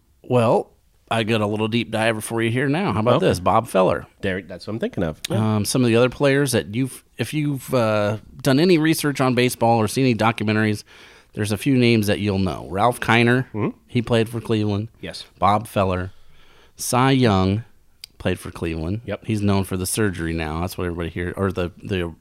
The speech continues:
Speaker 1: award,
Speaker 2: The
Speaker 1: I guess,
Speaker 2: award, yep.
Speaker 1: um, for the best pitcher.
Speaker 2: Mm-hmm.
Speaker 1: And then Walter Johnson, who I always heard with the Washington Senators,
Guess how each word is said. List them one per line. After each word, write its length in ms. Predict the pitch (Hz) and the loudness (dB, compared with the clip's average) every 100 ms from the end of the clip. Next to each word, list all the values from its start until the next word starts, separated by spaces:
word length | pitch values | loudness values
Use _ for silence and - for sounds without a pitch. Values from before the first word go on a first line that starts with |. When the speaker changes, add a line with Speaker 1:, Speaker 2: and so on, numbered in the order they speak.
| - | -8
Speaker 1:
award, 460 | 98 98 107 90 | -6 0 2 4
Speaker 2:
The 40 | 98 | 2
Speaker 1:
I 60 | |
guess, 340 | 90 92 85 87 | 2 2 0 -4
Speaker 2:
award, 80 | 101 | -6
yep. 200 | 95 113 - - | -6 -8 -12 -4
Speaker 1:
um, 440 | 95 87 85 82 - | 0 2 0 -2 -4
for 180 | - | -6
the 80 | 90 | -4
best 220 | 87 85 | -4 -4
pitcher. 380 | - 110 80 95 - | -2 -2 -2 -6 -6
Speaker 2:
Mm-hmm. 200 | 95 135 185 | -4 -4 -4
Speaker 1:
And 120 | - 95 | -2 0
then 140 | 90 | 2
Walter 360 | 90 92 101 101 | 0 0 -2 -2
Johnson, 580 | 131 147 127 50 - - _ _ _ - | 0 0 -2 -6 -12 -18 _ _ _ -6
who 320 | 104 92 95 - _ - | -2 0 -2 -6 _ 0
I 120 | 120 | 2
always 220 | 120 107 | 4 2
heard 160 | 113 101 | 2 0
with 100 | 95 | -2
the 60 | 90 | 0
Washington 500 | 95 - 95 92 82 | 0 0 -2 -4 -2
Senators, 540 | 123 127 127 151 | 0 0 -2 -6